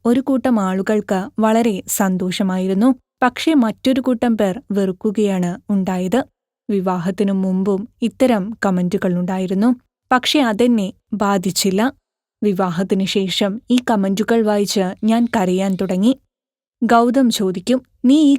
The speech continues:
കമന്റൊക്കെ വായിച്ച് കരയുകയാണോ?" എന്ന്. എന്നെ തന്നെ ഒരു തോൽവിയായതായി എനിക്ക് തോന്നി. ഞാൻ ഗൗതമിന് പറ്റിയ ആളല്ലായിരിക്കുമെന്നൊക്കെ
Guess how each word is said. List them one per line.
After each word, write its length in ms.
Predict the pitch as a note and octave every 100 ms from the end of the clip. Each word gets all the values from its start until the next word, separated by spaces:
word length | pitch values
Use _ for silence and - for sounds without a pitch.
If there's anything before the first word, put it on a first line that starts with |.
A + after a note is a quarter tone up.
| -
കമന്റൊക്കെ 580 | G#3 G3 G3+ A#3+ A#3 A3+
വായിച്ച് 640 | G#3+ G3+ G3+ - F#3+ G#3 - -
കരയുകയാണോ?" 760 | F#3+ F#3 G3 F#3 G#3+ F#3 F#3
എന്ന്. 560 | F#3 F#3 A#3+ - _ -
എന്നെ 260 | A3 A#3 C4+
തന്നെ 420 | C#4+ C4 G#3 F3+ A3
ഒരു 160 | B3+ B3+
തോൽവിയായതായി 1000 | G3+ G3+ G3+ A#3+ A#3 G#3+ G#3+ G#3 F#3+ F3 -
എനിക്ക് 480 | G#3+ A3+ - F#3 G#3 - -
തോന്നി. 380 | F#3 F3+ B3 - _ -
ഞാൻ 240 | A3 G3+
ഗൗതമിന് 560 | G3+ G3+ F#3+ F#3+ G3 G#3
പറ്റിയ 340 | G#3+ - A3
ആളല്ലായിരിക്കുമെന്നൊക്കെ 1300 | F#3+ F#3+ G3 F#3+ F#3+ G3 G#3 A3 A3 G#3+ G#3+ G3+ G3